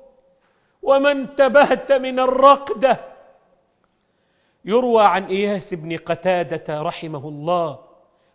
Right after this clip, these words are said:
وكان سيد قومه، أنه نظر يوما إلى شعرة بيضاء في لحيته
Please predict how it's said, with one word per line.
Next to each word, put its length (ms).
وكان 440
سيد 520
قومه، 600
أنه 380
نظر 400
يوما 340
إلى 380
شعرة 500
بيضاء 640
في 200
لحيته 520